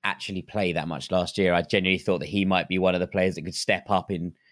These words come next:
Fulgini's absence, and then he turned out he left instead. And then in January, they've lost Azzedine Ounahi, who's obviously gone to Marseille,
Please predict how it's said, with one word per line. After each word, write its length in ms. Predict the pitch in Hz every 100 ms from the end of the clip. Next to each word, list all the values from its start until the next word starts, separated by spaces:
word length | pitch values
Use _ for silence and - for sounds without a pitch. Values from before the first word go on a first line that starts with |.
| _ _
Fulgini's 380 | 101 85 90 85
absence, 460 | 90 80 - 82 80
and 80 | 85
then 80 | 80
he 100 | 90
turned 240 | 95 85
out 120 | 80
he 120 | 85
left 380 | 82 82 - - - _ _ -
instead. 720 | 90 78 - 101 85 80 80 - - -
And 120 | - 107
then 360 | 98 95 87 _ _ -
in 380 | 107 98 95 -
January, 420 | 117 101 92 87 85
they've 200 | 90 95
lost 520 | 92 87 - - - _ _ _ 107
Azzedine 400 | 87 92 90 90
Ounahi, 480 | 107 107 92 92 90
who's 120 | 85
obviously 200 | 78 -
gone 120 | 90
to 80 | 85
Marseille, 600 | 85 85 120 110 101